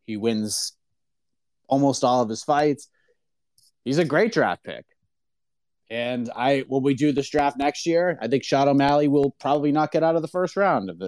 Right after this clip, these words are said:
of the next draft, if we're being honest. We'll see wh-, who he fights next. I do like the Pedro Munoz idea, and usually when Sean O'Malley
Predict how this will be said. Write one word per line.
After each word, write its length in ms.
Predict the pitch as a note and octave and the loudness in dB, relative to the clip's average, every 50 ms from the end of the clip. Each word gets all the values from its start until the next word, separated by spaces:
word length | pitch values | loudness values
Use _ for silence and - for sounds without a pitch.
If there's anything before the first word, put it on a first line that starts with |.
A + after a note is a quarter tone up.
| - | -8
of 120 | G2+ G2+ F#2 | -8 -8 -8
the 80 | G2 | -6
next 240 | G2 G2+ F#2 - - | -6 -6 -6 -8 -4
draft, 300 | - G#2+ F#2+ F2+ - - | 0 2 2 2 0 -2
if 60 | - - | -10 -6
we're 80 | - F#2+ | -6 -2
being 280 | F2+ G2+ F#2+ F#2+ F#2+ | 0 0 0 0 -2
honest. 440 | F2+ F2 E2+ E2+ - - - - - - - - - _ _ _ _ _ _ _ _ _ | -2 -2 -2 -4 -4 -4 -6 -8 -8 -18 -20 -20 -20 _ _ _ _ _ _ _ _ _
We'll 120 | - B2+ C3 | 0 2 2
see 160 | - D#3 D3+ | 4 2 2
wh-, 200 | D3 D3+ D3+ C3+ | 4 2 2 2
who 120 | B2+ D3+ | 2 2
he 120 | D3 D3 C#3 | 4 2 4
fights 320 | - C#3+ C#3 C#3+ C#3 - | 4 4 2 2 2 2
next. 360 | C3+ C#3+ C#3+ D3 C#3 - - | 2 2 2 2 0 -2 -4
I 100 | - A2+ | -2 0
do 180 | B2 A#2+ C3+ D3 | 0 2 4 4
like 180 | D3 D3 C#3+ - | 4 2 2 0
the 60 | C#3+ | 2
Pedro 320 | - D#3 C#3+ C#3 A#2 C3+ | 2 2 2 4 2 2
Munoz 440 | B2+ C3 C3+ C3+ C#3+ C#3 C#3 B2+ - | 4 4 4 4 4 2 2 2 2
idea, 380 | C3+ B2 A#2+ A2+ C3 C#3 C#3+ C#3+ | 2 2 2 2 2 4 4 4
and 120 | C3+ C3 | 4 4
usually 300 | C3+ C#3 B2 - C#3+ C#3 | 2 2 2 2 2 4
when 180 | B2+ B2+ B2+ B2+ | 4 4 2 2
Sean 240 | - D3 C#3 C3+ | 0 0 0 2
O'Malley 640 | C3+ C3 C3 B2+ C3 C3 C3 C3 C3 B2+ C3 C3 - | 2 2 2 4 2 4 4 4 4 4 2 0 -2